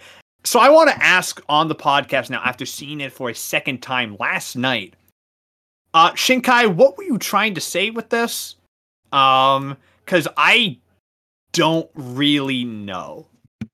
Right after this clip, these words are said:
Uh, don't really know. And what's weird to me, I've s-, I said this to a friend of mine, uh,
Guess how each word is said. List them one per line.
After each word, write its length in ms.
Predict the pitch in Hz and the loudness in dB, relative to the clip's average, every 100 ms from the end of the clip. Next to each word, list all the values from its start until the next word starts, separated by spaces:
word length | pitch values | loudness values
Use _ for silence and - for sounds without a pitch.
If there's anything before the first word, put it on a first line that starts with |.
| _ | _
Uh, 280 | 113 113 117 - _ _ _ _ _ - | 2 4 2 -2 _ _ _ _ _ -2
don't 220 | 160 160 | -2 0
really 300 | 151 143 131 | 0 2 2
know. 340 | 120 107 95 - - | 0 -2 -4 -10 -6
And 200 | - 208 | 0 4
what's 180 | 214 - | 4 2
weird 540 | 175 262 311 311 311 - - | 0 4 4 4 0 -8 -10
to 120 | 208 | -6
me, 400 | 185 170 160 160 _ _ | -4 -2 -4 -6 _ _
I've 140 | 131 127 | -6 -6
s-, 160 | - - | -8 -6
I 100 | 143 | -8
said 380 | - - 196 196 | -6 -8 -8 -10
this 240 | 160 - | -10 -10
to 220 | - 147 | -12 -10
a 40 | 113 | -12
friend 340 | - 107 107 | -12 -14 -12
of 120 | 98 | -16
mine, 440 | 92 82 76 80 117 _ _ _ _ 110 | -18 -20 -20 -20 -20 _ _ _ _ -12
uh, 640 | 101 95 95 95 95 98 | -10 -8 -10 -10 -10 -12